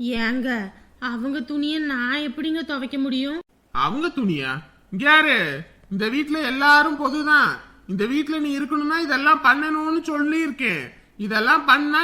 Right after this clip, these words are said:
Speaker 2: இந்த வீட்ல இருக்கலாம், இல்லையா நாயோட நாயா தெருவுல போய் சுத்த வேண்டிதான். என்ன பண்ற?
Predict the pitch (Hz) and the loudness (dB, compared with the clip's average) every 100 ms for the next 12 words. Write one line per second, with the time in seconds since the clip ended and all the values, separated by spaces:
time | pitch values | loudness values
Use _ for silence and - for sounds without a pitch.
0 | 339 294 302 302 302 277 262 226 202 269 | 0 0 0 2 0 2 2 2 2 0
1 | 339 302 269 320 285 170 - - _ 190 | 0 0 2 2 2 -2 -6 -16 _ -6
2 | 185 220 311 339 339 294 285 285 302 359 | 0 2 2 0 0 0 2 2 0 -2
3 | 302 285 330 330 285 311 285 311 285 233 | -2 -2 0 0 -2 -6 -4 -4 -4 -4
4 | 247 262 180 - 170 262 339 320 277 | -2 0 -2 -4 -6 0 2 2 2